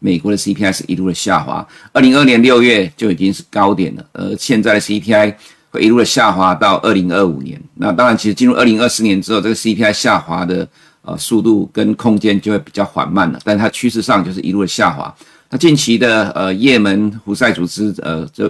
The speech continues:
就是说在红海，哦，就是攻击货柜的这个事件会造成油价短线的反弹，会不会影响到明年C P I？不知道，明年再说，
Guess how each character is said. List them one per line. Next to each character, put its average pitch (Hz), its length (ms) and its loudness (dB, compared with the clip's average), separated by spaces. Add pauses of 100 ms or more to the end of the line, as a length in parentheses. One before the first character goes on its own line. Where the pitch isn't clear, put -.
就 113 140 -4
是 107 80 0
说 113 120 2
在 113 160 0
红 107 220 -2
海， 85 260 -2 (380)
哦， - 120 -8
就 110 100 -2
是 117 60 2
攻 123 240 4
击 95 160 -2
货 117 180 2
柜 104 240 2
的 90 140 -2
这 104 160 -8
个 101 60 -4
事 104 200 -6
件 101 220 -2
会 98 60 -4
造 101 180 -2
成 95 100 0
油 92 120 0
价 104 160 -2
短 90 260 0
线 107 160 -2
的 92 60 -2
反 78 200 -6
弹， 85 120 -6
会 87 60 -4
不 95 120 -6
会 98 80 0
影 92 60 -2
响 85 180 -6
到 95 100 -4
明 90 140 -4
年 90 140 -6
C - 180 -6
P 90 140 -4
I？ 85 200 -6 (340)
不 - 60 -10
知 - 160 -6
道， 98 320 0
明 101 140 0
年 101 100 0
再 104 200 0
说， 104 340 -2